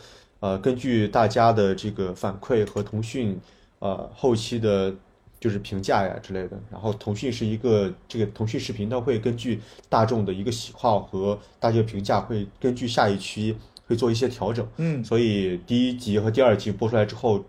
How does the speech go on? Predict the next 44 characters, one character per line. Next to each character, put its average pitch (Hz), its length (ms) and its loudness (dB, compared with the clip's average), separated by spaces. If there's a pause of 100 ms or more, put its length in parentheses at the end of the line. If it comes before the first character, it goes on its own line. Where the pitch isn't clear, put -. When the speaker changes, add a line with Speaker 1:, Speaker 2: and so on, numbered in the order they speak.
Speaker 1:
真 120 160 2
人 127 80 0
秀 120 160 -2
的 95 100 0
节 95 140 -6
目 113 140 -4
太 110 180 -2
多 107 220 0
了， 95 120 -4 (440)
然 95 100 -6
后 107 140 2
就 110 100 0
把 98 140 0
很 101 160 -6
多 104 100 2
真 107 160 0
人 107 100 0
秀 107 220 0
的 90 280 -6 (340)
画 113 100 4
面 98 180 2
给 95 80 -2
剪 - 200 -6
掉。 101 120 -10
其 127 160 -4
实 127 140 -4
真 147 140 2
人 151 120 2
秀 147 200 4
的 92 360 2 (320)
这 - 120 -4
些， 113 420 2 (880)
呃， 92 300 -4 (220)
视 - 160 -2
频 127 300 -4
也 123 80 6
非 120 160 2
常 107 140 2
非 113 100 0
常 98 140 -2
有 87 80 -4
意 87 180 -8
思。 - 220 -14
Speaker 2:
嗯。 117 280 -6